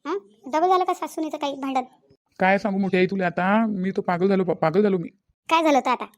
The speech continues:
Speaker 2: काही नाही, आईचं आणि कंचनच्या दोन दोन गोष्टी झाल्या.
Speaker 1: आता बाप्पा, काय झालं रे बाप्पा? हं? काय झालं आता?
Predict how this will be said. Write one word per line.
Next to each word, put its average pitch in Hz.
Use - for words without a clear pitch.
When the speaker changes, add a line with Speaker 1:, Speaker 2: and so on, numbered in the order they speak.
Speaker 2:
काही 196
नाही, 180
आईचं 185
आणि 180
कंचनच्या 180
दोन 170
दोन 175
गोष्टी 170
झाल्या. 156
Speaker 1:
आता 262
बाप्पा, 285
काय 339
झालं 370
रे 370
बाप्पा? 370
हं? 381
काय 330
झालं 359
आता? 370